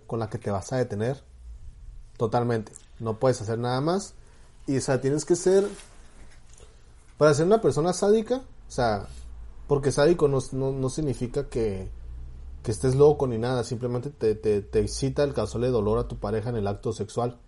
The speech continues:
Eh, tienes que tener, o sea, tienes que ser una persona que pueda controlar sus impulsos.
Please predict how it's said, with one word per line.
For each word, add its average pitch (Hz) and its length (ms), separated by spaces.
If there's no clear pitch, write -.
Eh, 117 360
tienes 131 680
que 139 160
tener, 139 720
o 117 80
sea, 120 200
tienes 123 200
que 143 80
ser 143 100
una 160 120
persona 139 440
que - 100
pueda 135 200
controlar 135 280
sus 143 140
impulsos. 135 520